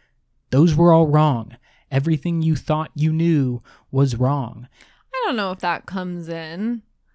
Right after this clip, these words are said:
Speaker 1: In the
Speaker 2: in
Speaker 1: second
Speaker 2: this
Speaker 1: book?
Speaker 2: book.
Speaker 1: Yeah, I mean, we definitely have the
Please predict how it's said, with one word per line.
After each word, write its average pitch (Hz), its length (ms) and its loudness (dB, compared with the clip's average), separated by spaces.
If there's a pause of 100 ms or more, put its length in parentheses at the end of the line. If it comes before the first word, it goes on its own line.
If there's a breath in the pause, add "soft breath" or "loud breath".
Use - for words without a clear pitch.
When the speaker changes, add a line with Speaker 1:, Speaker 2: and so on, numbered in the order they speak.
(180)
Speaker 1:
In 180 100 6
the 175 60 4
Speaker 2:
in 208 60 0
Speaker 1:
second 190 260 0
Speaker 2:
this 180 80 -2
Speaker 1:
book? 208 200 2
Speaker 2:
book. 262 180 -6 (280 loud breath)
Speaker 1:
Yeah, 233 260 0
I 151 40 -2
mean, 165 180 -2
we 165 140 -2
definitely 160 560 -6
have 151 560 -8 (320 soft breath)
the 139 560 -2